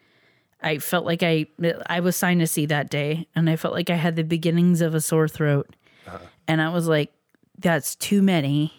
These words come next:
Speaker 2: Well, you started coughing, too. I,
Speaker 1: Yeah,
Speaker 2: I
Speaker 1: I was getting a cough, too.
Speaker 2: So th-,
Speaker 1: I was
Speaker 2: that's
Speaker 1: like,
Speaker 2: when
Speaker 1: "This,"
Speaker 2: my ears went up. I'm like,
Speaker 1: I was like,
Speaker 2: "Okay."
Speaker 1: "This is too many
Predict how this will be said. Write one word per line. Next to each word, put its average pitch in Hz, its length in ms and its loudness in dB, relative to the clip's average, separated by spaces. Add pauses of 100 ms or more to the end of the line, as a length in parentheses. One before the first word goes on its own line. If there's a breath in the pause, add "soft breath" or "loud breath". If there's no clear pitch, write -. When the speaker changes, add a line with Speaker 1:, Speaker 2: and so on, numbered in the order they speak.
(400 soft breath)
Speaker 2:
Well, 147 100 -2
you 165 60 0
started 165 280 -4
coughing, 156 340 -4
too. 101 400 -4 (100)
I, 117 80 -4
Speaker 1:
Yeah, 220 280 2
Speaker 2:
I 185 60 -2
Speaker 1:
I 185 40 0
was 196 240 -2
getting 196 260 -2
a 170 60 0
cough, - 300 -4
too. - 320 -4
Speaker 2:
So - 180 -10
th-, 131 100 -2
Speaker 1:
I 175 60 2
was 196 80 2
Speaker 2:
that's - 120 2
Speaker 1:
like, - 80 -6
Speaker 2:
when 151 100 2
Speaker 1:
"This," 233 60 2
Speaker 2:
my 120 180 -2
ears 127 280 -2
went 98 180 -4
up. 87 180 -6
I'm 95 120 -8
like, 92 280 -8
Speaker 1:
I 202 120 2
was 220 220 0
like, 208 220 -4
Speaker 2:
"Okay." 190 240 -10
Speaker 1:
"This 214 280 -2
is 226 140 0
too 285 260 0
many 208 720 4